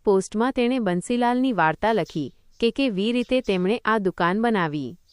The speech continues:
આ વાર્તા સોશિયલ મીડિયા પર વાયરલ થઈ ગઈ. ઘણા લોકોએ તેના પર ભાવનાત્મક કોમેન્ટ્સ કરી. ધીમે ધીમે ઓર્ડર આવવા લાગ્યા. સંજયે ડિલિવરી માટે એક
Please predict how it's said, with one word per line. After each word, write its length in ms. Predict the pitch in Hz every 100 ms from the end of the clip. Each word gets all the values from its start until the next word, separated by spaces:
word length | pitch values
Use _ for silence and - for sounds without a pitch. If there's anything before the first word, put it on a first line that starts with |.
| - -
આ 180 | 214 254
વાર્તા 420 | 233 185 185 240
સોશિયલ 460 | 254 196 185 262 262
મીડિયા 340 | 214 185 208
પર 200 | 220 247
વાયરલ 380 | 202 160 160 196
થઈ 240 | - 208 151
ગઈ. 300 | 151 131 - _ - 185
ઘણા 320 | 196 233 277
લોકોએ 420 | 233 190 220 233
તેના 340 | 240 190 180 185
પર 220 | 240 233
ભાવનાત્મક 680 | 180 170 175 196 - 247 -
કોમેન્ટ્સ 480 | 180 160 190 226
કરી. 380 | - 170 143 101 - _ _ _ 180 165
ધીમે 300 | 196 254 247
ધીમે 340 | 190 165 208 -
ઓર્ડર 340 | 214 208 269
આવવા 300 | 240 214 185
લાગ્યા. 460 | 165 151 147 123 - _ _ - -
સંજયે 480 | 208 196 190 226
ડિલિવરી 440 | 208 185 185 214 254
માટે 300 | 220 185 220
એક 220 | 214 233